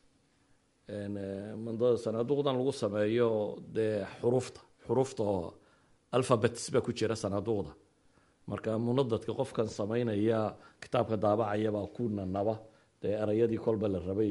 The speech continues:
sidoodii isugu naba. Madbacaddu hadhow saasaa loo daabacaa. Marka, waxaa lagu yidhi,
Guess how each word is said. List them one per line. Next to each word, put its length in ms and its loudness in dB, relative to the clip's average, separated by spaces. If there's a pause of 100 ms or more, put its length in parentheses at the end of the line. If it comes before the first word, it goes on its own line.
sidoodii 420 0
isugu 260 -4
naba. 260 -2 (520)
Madbacaddu 420 -2
hadhow 260 2
saasaa 380 0
loo 200 2
daabacaa. 420 -8 (1160)
Marka, 220 -4 (480)
waxaa 240 -4
lagu 220 0
yidhi, 200 2